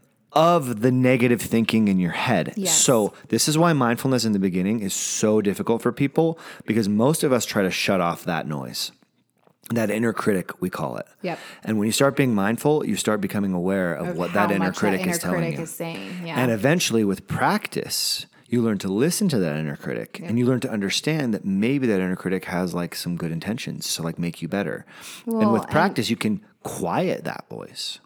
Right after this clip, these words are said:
Speaker 2: And
Speaker 1: But it takes
Speaker 2: some-,
Speaker 1: time.
Speaker 2: sometimes that inner critic is, you know, trying to help you.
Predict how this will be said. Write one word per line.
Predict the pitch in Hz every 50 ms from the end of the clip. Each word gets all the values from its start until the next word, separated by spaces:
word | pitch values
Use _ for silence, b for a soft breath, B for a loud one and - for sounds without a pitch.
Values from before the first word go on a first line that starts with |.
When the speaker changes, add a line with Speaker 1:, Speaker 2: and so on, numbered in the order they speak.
| _ -
Speaker 2:
And | 247 240 233 226 220 -
Speaker 1:
But | - 262
it |
takes | 269 320 302 -
Speaker 2:
some-, | - 226 175 -
Speaker 1:
time. | - -
Speaker 2:
sometimes | - - 277 285 302 311 302 262 220
that | 214 185 139 98
inner | 190 190 175 170
critic | - - 240 254 233 208 190 - - - -
is, | - 196 185 180 180 175 170 165 165 - - - - 196
you | 196 190
know, | 175 156 147 147 147 160 170 - b b b b b b b b b b _ _ _ _ _ _ _
trying | - 190 165
to | 160
help | 160 190 226 -
you. | - - - 180